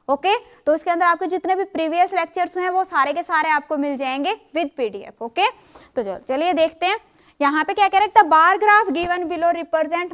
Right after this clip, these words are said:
marks out of hundred।" ये जो शो हो रहे हैं, ये क्या हो रहा है, मार्क्स शो हो रहे हैं बेटा, ठीक है, obtained by ten students, ten student है, स्टूडेंट एस वन, एस टू, एस थ्री, एस टेन तक।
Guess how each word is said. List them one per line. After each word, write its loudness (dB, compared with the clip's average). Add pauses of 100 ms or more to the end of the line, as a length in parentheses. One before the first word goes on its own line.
(120)
marks 0 (120)
out -2
of -2
hundred।" -10 (180)
ये -2
जो -6
शो -4 (140)
हो -2
रहे 0
हैं, -8
ये -12
क्या -4
हो -4
रहा -2
है, -6
मार्क्स -4
शो -6
हो -4
रहे -10
हैं -14
बेटा, -20 (480)
ठीक -4
है, 2 (1400)
obtained 2
by 4 (160)
ten 0
students, -8 (180)
ten -2
student -4
है, -2
स्टूडेंट -6
एस -8
वन, -2
एस -6
टू, -2
एस -2
थ्री, -8 (520)
एस -14
टेन -14
तक। -20